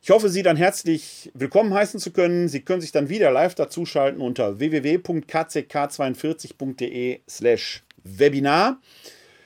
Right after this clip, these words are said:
Bis dahin wünsche ich Ihnen allen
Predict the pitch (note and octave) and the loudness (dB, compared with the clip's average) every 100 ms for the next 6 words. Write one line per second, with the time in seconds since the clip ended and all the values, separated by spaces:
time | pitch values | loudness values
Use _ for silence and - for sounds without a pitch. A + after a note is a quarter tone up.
0 | _ C3+ - F#3 A3+ A3+ A3+ - B2 F3+ | _ -10 2 4 4 2 -2 -6 -2 -2
1 | G3+ - D3 - E3 D#3+ D#3 - C3+ E3+ | -2 -6 -10 -6 -2 0 -2 -2 2 2
2 | F3+ G3 G3 | 2 -2 -6